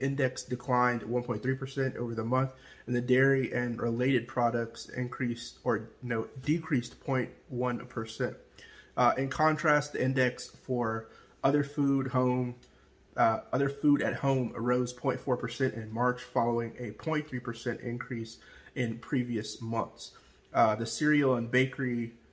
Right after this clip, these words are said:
products increased point six percent over the month, uh, and non-alcoholic beverages rose point two percent. The food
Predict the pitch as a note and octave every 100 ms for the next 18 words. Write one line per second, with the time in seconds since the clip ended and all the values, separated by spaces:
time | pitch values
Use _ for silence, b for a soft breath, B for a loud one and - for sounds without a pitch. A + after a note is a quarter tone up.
0 | _ - A#2+ A#2+ A#2 - - C3 - B2+
1 | - - G#2+ - B2 - A#2 C3 A#2 A#2+
2 | A2+ A2 A2 A#2 A2+ - B B B -
3 | A2 - A#2 A#2+ B2 A#2+ B2 - B2 A#2
4 | A2+ G#2+ A2+ A2+ A2 - - A2 A2+ A2
5 | - - A2+ - - A2 D2+ - G#2+ D2+
6 | - b b b b b _ - D3 -
7 | E3+ E3 E3+ C#3